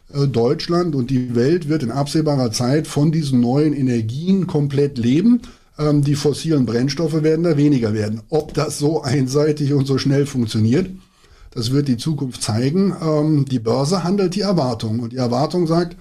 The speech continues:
in diese Richtung muss es gehen, weil sonst Klimawandel werden wir es nicht unter Kontrolle kriegen.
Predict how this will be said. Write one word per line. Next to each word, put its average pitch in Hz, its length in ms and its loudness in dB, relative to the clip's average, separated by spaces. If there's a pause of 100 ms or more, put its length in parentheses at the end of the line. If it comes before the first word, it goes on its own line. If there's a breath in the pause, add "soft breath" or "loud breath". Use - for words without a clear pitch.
(320 soft breath)
in 147 120 -10
diese 151 220 -2
Richtung 156 360 2
muss 143 180 2
es 113 180 -2
gehen, 151 360 2
weil 143 140 2
sonst 131 380 -2
Klimawandel 156 880 2
werden 143 240 2
wir 156 60 2
es 143 80 -6
nicht 156 180 0
unter 165 220 0
Kontrolle 160 420 0
kriegen. - 300 -18